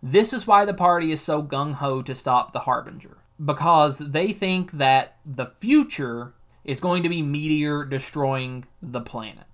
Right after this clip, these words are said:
And Sephiroth has not given them the information to understand that they will stop Meteor from falling on the planet.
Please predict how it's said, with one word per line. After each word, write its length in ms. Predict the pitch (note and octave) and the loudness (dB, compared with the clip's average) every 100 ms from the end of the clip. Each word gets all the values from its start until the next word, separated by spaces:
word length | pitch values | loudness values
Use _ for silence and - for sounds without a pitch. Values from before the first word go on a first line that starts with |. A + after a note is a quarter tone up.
| _ | _
And 640 | D3 C#3+ C#3+ C#3 C3 C3 - | -4 -2 0 -2 -4 -8 -16
Sephiroth 560 | - G#3 G#3 A3 G3+ | -2 0 2 4 4
has 160 | F#3 D3 | 4 -2
not 280 | F3+ A3+ F#3 | 0 0 0
given 160 | E3+ | -2
them 100 | D#3 | -2
the 140 | D3+ C#3+ | -4 -4
information 440 | C#3 C#3+ C#3 C#3+ | -6 -4 -4 -6
to 100 | C3 | -6
understand 600 | C3 C3+ C3 C#3 C3 B2+ | -6 -6 -6 -8 -8 -8
that 340 | B2 C3 C3 C#3+ | -8 -8 -8 -2
they 140 | D3 | -2
will 180 | C#3+ B2+ | -2 -6
stop 580 | - - C4 D4+ - - | -10 0 2 2 0 -8
Meteor 640 | B2+ A#2 A2 G#2+ - D#3+ _ _ | -6 -6 -8 -14 -16 -18 _ _
from 220 | - C3 | -10 -2
falling 340 | C3+ C3 B2 A#2 | 0 0 -2 -8
on 120 | A#2 | -12
the 60 | |
planet. 440 | - A2+ A#2 A2+ | -12 -12 -12 -14